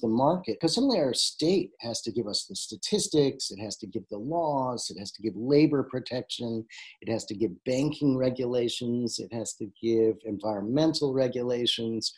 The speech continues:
taxation, all those things arise. And I think those are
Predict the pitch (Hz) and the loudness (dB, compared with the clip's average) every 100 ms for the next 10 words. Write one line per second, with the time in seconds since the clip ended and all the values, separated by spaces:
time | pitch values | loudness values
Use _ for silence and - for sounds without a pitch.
0 | _ - - - - 131 143 - - 160 | _ -20 -10 -8 -4 2 2 2 8 10
1 | 151 - 147 135 190 214 220 196 - 160 | 10 6 6 6 4 4 8 6 8 8
2 | 143 127 117 113 110 107 101 117 123 120 | 10 8 6 6 6 2 0 -2 -2 -2
3 | 151 160 196 254 - 127 131 | 0 2 2 0 -6 -10 -8